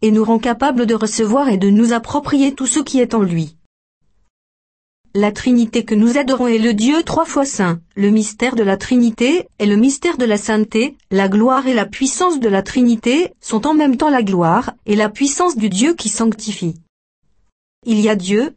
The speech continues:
qui habite une lumière inaccessible, un feu consumant d'amour pur et saint, qui détruit tout ce qui lui résiste et élève à sa pureté et à sa sainteté tout ce qui se soumet à lui.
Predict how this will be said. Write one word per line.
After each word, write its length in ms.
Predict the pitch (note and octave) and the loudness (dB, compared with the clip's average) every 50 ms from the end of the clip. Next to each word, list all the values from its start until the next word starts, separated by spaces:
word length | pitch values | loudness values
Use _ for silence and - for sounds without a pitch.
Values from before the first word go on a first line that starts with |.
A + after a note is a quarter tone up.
| _ _ | _ _
qui 120 | - - C4+ | -6 -2 -2
habite 300 | A#3+ G#3 B3 C4+ C4+ - | 0 0 0 0 0 2
une 140 | D4 C4+ | 2 2
lumière 340 | A#3 B3 C4 C4+ C#4 C#4 C4+ | 4 4 4 4 2 2 2
inaccessible, 880 | B3+ A#3+ A#3+ A#3 A3 A3 - A3+ G#3 G#3 - - A#3 A#3 C4 D4+ D4+ - _ _ - | 2 2 2 0 0 -2 -4 -4 -4 -4 -4 -4 -4 -2 -2 -4 -6 -8 _ _ -4
un 120 | - G3 G3 | -2 0 0
feu 180 | G3+ - C4+ | 0 -2 -4
consumant 480 | C4+ - C4+ B3+ A3+ - A3+ A3+ A#3 A#3+ | -4 -2 -4 -4 -2 0 2 2 2 2
d'amour 380 | A3 A3 G#3+ A3 A#3+ - - - | 2 2 2 2 2 0 -2 -6
pur 240 | - - D4 C4+ | -2 0 0 2
et 80 | B3+ A#3 | 2 0
saint, 340 | A#3 - - F#3+ E3+ E3+ E3+ - _ _ _ - | 0 0 -2 -2 -2 -2 -6 -10 _ _ _ -6
qui 140 | - G#3+ | -4 -2
détruit 420 | G3 B3+ D#4 C#4 - - E4 D#4+ C#4+ | 0 0 -2 -2 -2 0 0 0 0
tout 140 | - B3+ A#3 | -2 -2 -2
ce 120 | - B3 | -2 -2
qui 180 | A#3 - A#3 G#3 | 0 0 2 2
lui 160 | G3+ G#3+ A3+ | 4 2 2
résiste 600 | B3 B3 G#3+ G#3 A#3 C#4 F4+ G4+ - - G#3+ - - | 2 0 0 0 2 2 0 0 -2 -8 -8 -4 -2
et 120 | A#3+ A#3 | 0 0
élève 220 | A3+ G#3+ G3+ G3 G3 | 2 0 0 0 0
à 80 | G3+ | -2
sa 200 | G3+ - - A3+ | -2 0 -2 -4
pureté 560 | G#3+ - B3 A#3+ - - - A3 A#3+ D4 - _ - | -2 -2 -6 -6 -6 -2 -2 -2 -2 -2 -4 _ -4
et 140 | - G3+ G3 | 0 0 0
à 60 | G3 | 0
sa 180 | G3 - A#3 A3 | 0 -2 -4 -4
sainteté 520 | G#3+ - A3+ G#3+ G3+ G3+ - - D4 D#4+ | -2 -2 -2 -2 -2 -2 -4 -6 -6 -4
tout 180 | D#4 - E4 E4+ | -2 0 0 0
ce 140 | E4 - A3 | 0 -2 -4
qui 180 | G#3 - A#3+ | -4 -4 -4
se 160 | A#3 - D4+ | -2 0 0
soumet 380 | D4 - - C4+ A#3+ A3+ A#3 B3 | 0 0 2 2 2 2 2 2
à 80 | A#3 G#3 | 0 0
lui. 340 | G3 E3+ E3 D#3+ D3+ - | 0 -2 -2 -4 -6 -10